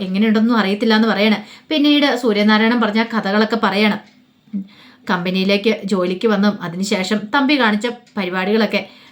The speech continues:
പിന്നീട് അവർക്ക് മാനസികാസ്വാസ്ഥ്യം ഉണ്ടായതിന് ശേഷമാണ് ഒരു ഓർഫനേജിൽ ജാനകിനെ നിന്ന് പഠി-, നിന്ന് നിർത്തി പഠിപ്പിച്ചതൊക്കെ സൂര്യനാരായണനാന്നുള്ള കാര്യങ്ങളെല്ലാം പറയുവാണ്. അത് മാത്രമല്ല,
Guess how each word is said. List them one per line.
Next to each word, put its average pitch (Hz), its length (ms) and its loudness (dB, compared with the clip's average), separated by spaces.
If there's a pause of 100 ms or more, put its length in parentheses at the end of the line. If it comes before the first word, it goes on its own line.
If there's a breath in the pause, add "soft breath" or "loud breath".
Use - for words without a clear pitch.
(360 loud breath)
പിന്നീട് 294 320 2
അവർക്ക് 233 360 0 (380)
മാനസികാസ്വാസ്ഥ്യം 214 800 0
ഉണ്ടായതിന് 208 360 0
ശേഷമാണ് 208 520 0 (420)
ഒരു 202 140 -2
ഓർഫനേജിൽ 196 600 -2 (1120 soft breath)
ജാനകിനെ 202 500 0
നിന്ന് 208 240 2
പഠി-, 190 280 -2
നിന്ന് 196 280 0 (240)
നിർത്തി 214 240 -2
പഠിപ്പിച്ചതൊക്കെ 220 640 -2
സൂര്യനാരായണനാന്നുള്ള 202 920 0
കാര്യങ്ങളെല്ലാം 196 600 0
പറയുവാണ്. 196 360 -2 (360 loud breath)
അത് 180 120 -4
മാത്രമല്ല, 202 500 2